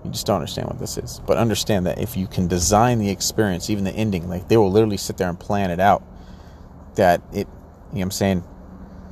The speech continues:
Um, we are these malleable things. You just can't subscribe to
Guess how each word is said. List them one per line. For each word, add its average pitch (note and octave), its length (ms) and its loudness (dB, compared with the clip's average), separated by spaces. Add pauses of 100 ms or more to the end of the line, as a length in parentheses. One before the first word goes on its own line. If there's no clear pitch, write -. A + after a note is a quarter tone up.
(2750)
Um, F2 440 0 (320)
we A2 360 2
are G#2 280 8
these F2 300 -6
malleable F2+ 480 0
things. E2+ 360 -8
You F2+ 60 -6
just F2+ 200 -6
can't G#2+ 240 -2
subscribe F#2 460 2
to E2 200 -6